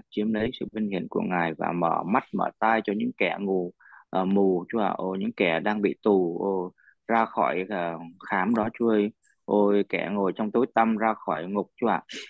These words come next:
Ôi, nhưng con cái Babylon đang còn đang ngồi ở trong tối tăm. Họ đang mưu kế để chống lại chúng con, nhưng con cảm ơn Ngài, họ cho, ờ, <clears throat> cho dù họ cho chống lại chúng con, đó là ân điển Chúa ban cho chúng con.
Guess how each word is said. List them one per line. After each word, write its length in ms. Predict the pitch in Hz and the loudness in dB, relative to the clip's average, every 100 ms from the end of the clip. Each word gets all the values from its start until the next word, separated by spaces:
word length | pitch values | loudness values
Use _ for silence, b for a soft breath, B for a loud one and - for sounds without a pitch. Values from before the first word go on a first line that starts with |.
| _ - | _ -4
Ôi, 340 | 104 101 101 101 | 2 4 2 0
nhưng 220 | 101 101 | -2 -2
con 180 | 104 101 | -4 0
cái 240 | 90 107 | 2 4
Babylon 640 | 110 107 107 104 98 95 | 4 4 4 2 0 -4
đang 260 | 92 104 107 | -6 -6 -2
còn 260 | 101 90 85 | -2 -2 -2
đang 220 | 101 104 104 | -2 -4 -4
ngồi 260 | 101 90 | -2 0
ở 60 | 85 107 | -2 -2
trong 180 | 101 | -4
tối 220 | - 107 135 | 0 2 2
tăm. 280 | 107 107 104 _ _ _ _ _ _ - | 2 0 -2 _ _ _ _ _ _ -2
Họ 180 | 113 78 | 0 2
đang 260 | 101 110 117 | 2 4 6
mưu 180 | 123 | 4
kế 320 | - 113 120 123 | 4 2 2 2
để 120 | 95 | -2
chống 220 | 104 120 135 | -2 0 0
lại 180 | 80 - | 0 -2
chúng 160 | 110 113 | -10 -6
con, 240 | 107 98 | -6 -4
nhưng 160 | 98 90 | -6 -6
con 200 | 87 95 _ B B - | -8 -10 _ B B -4
cảm 260 | 101 113 123 | 2 4 6
ơn 160 | 104 | 6
Ngài, 240 | 95 87 82 | 4 2 2
họ 220 | 87 85 - _ - | 0 -2 -4 _ 0
cho, 140 | 101 - B B B | 0 0 B B B
ờ, 300 | - 98 95 92 - - _ | 2 4 4 2 -6 -10 _
<clears throat> 240 | - 104 101 | -2 -2 4
cho 140 | 110 | 4
dù 220 | 101 98 | 4 2
họ 200 | 87 85 - - | 2 -2 -2 -2
cho 240 | 104 107 - | 0 0 0
chống 200 | 113 139 | 2 4
lại 140 | 90 - | 2 0
chúng 160 | 110 - | -8 -2
con, 300 | 107 101 95 | 0 0 -2
đó 120 | 113 | -4
là 140 | 107 - | -4 -2
ân 280 | 123 120 110 | -2 2 0
điển 160 | 85 85 - | 0 -6 -8
Chúa 100 | 107 | 0
ban 280 | 104 101 | 2 0
cho 80 | 95 - | -2 -6
chúng 120 | 113 - | -8 0
con. 240 | 107 | 2